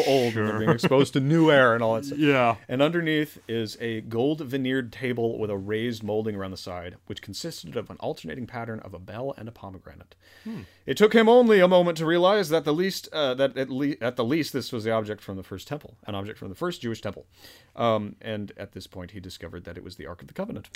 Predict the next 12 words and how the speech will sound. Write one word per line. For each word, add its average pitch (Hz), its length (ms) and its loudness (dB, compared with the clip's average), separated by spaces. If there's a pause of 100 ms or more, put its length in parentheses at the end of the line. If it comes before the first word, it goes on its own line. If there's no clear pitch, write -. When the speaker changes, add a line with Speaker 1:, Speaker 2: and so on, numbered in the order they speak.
(120)
Speaker 2:
Ah. 240 360 4
Speaker 1:
Yeah. 190 240 -2
Speaker 2:
<laughs> 262 60 8 (100)
Speaker 1:
And 208 100 4
so 226 300 6
Speaker 2:
Cool. 214 360 6 (120)
<laughs> 156 120 2
Speaker 1:
basically 220 340 4
what 190 100 2
happened 160 360 0
was, 120 360 2
uh, 104 420 0